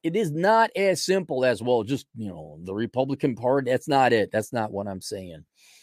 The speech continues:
<clears throat> I'm saying the, the lies disproportionately when, because the Democrats are so involved in your life, starting from kindergarten all the way to college graduation. Don't tell me they're not. And I'm just saying, like, that's not true.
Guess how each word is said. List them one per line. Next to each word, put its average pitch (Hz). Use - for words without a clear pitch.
<clears throat> -
I'm 113
saying 127
the, 101
the 123
lies 123
disproportionately 127
when, 104
because 98
the -
Democrats 107
are 101
so 110
involved 107
in 98
your 104
life, 110
starting 104
from 101
kindergarten 101
all 113
the 123
way 107
to -
college 110
graduation. 98
Don't 123
tell 139
me 139
they're 120
not. 107
And 101
I'm 117
just 127
saying, 123
like, 113
that's 110
not 120
true. 151